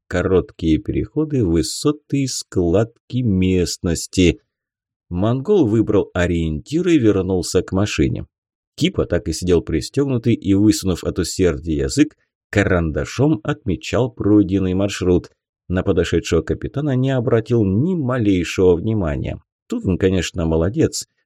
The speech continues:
маршрут — это важно, но всему своё время и место – не на пикник выехали. У капитана от желания проучить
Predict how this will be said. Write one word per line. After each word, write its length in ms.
маршрут — 760
это 280
важно, 580
но 460
всему 560
своё 500
время 420
и 40
место – 500
не 240
на 160
пикник 840
выехали. 760
У 140
капитана 800
от 240
желания 580
проучить 800